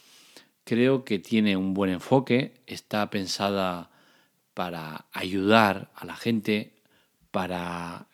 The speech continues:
acabar un poco con, con parte de esa contaminación que se genera por el consumo despiadado de, de la gente, de todos nosotros.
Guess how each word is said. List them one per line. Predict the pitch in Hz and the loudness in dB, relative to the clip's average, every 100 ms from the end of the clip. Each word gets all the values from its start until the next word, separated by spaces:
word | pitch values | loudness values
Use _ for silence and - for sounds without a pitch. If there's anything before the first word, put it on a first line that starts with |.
| - | -12
acabar | 101 98 92 101 110 | -10 -6 0 4 6
un | 107 101 | 4 0
poco | 107 104 98 | -2 -2 -2
con, | 101 98 95 95 82 - | -2 -4 -4 -8 -12 -14
con | - 101 | -8 -6
parte | 95 151 143 113 | 2 4 4 0
de | 107 | 0
esa | - | -2
contaminación | 107 101 95 95 - 110 | -6 -6 -6 -8 -6 -6
que | 98 | -6
se | 95 | -8
genera | - 107 107 104 - - - - | -4 0 2 0 -4 -20 -16 -6
por | 101 | -4
el | |
consumo | 95 101 - 110 107 | 0 -2 2 4 6
despiadado | 101 92 - 90 98 98 | 4 -2 -4 -4 -2 -2
de, | 95 92 87 | -4 -6 -6
de | 95 | -8
la | 87 | -8
gente, | - 117 113 | -2 0 0
de | 101 92 | -6 -8
todos | - 101 90 | -6 -6 -6
nosotros. | 90 123 120 131 - | -10 -6 -4 -4 -6